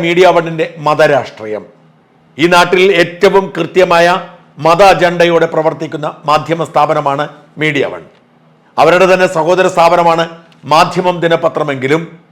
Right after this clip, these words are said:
പലപ്പോഴും എനിക്ക് തോന്നിയിട്ടുള്ളത് മുസ്ലിം ജനതയുടെ അവകാശങ്ങൾക്ക് വേണ്ടി അവർ നിലപാടെടുക്കുന്നു എന്നല്ലാതെ ഈ മീഡിയ വൺ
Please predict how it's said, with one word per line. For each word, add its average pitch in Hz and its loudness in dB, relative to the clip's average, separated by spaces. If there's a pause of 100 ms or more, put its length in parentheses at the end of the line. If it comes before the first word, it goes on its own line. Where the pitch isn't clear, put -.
(480)
പലപ്പോഴും 190 4 (100)
എനിക്ക് 214 0
തോന്നിയിട്ടുള്ളത് 175 0 (500)
മുസ്ലിം 208 0
ജനതയുടെ 196 4
അവകാശങ്ങൾക്ക് 220 4
വേണ്ടി 190 2 (460)
അവർ 180 2 (120)
നിലപാടെടുക്കുന്നു 175 2 (320)
എന്നല്ലാതെ 165 4 (800)
ഈ 139 -8
മീഡിയ 226 4
വൺ 226 2